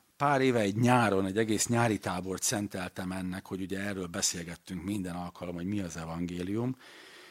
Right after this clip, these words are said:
Csábít, csábít nagyon, hogy őszre egy ilyen, ö, sorozat, vagy ez, ö, nyáron, ö, az ősz előtt, már ősszel a Három Mózest szeretném, nyári,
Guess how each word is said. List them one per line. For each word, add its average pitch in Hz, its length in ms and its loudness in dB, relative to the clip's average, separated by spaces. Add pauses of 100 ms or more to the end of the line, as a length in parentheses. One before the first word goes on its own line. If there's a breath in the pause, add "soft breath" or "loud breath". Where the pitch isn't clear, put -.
(720 loud breath)
Csábít, 113 720 6
csábít 113 460 2
nagyon, 110 340 6
hogy 107 180 2
őszre 101 360 2
egy 101 180 0
ilyen, 110 380 2 (180 loud breath)
ö, 107 380 0
sorozat, 110 420 2
vagy 113 160 4
ez, 117 120 4
ö, 120 240 4
nyáron, 123 680 8
ö, 127 60 -4 (300)
az 104 260 0
ősz 113 220 2
előtt, 110 240 2
már 110 180 -2
ősszel 113 360 0
a 101 160 -2
Három 98 340 -4
Mózest 98 420 -2
szeretném, 113 500 -4 (260 loud breath)
nyári, 113 520 4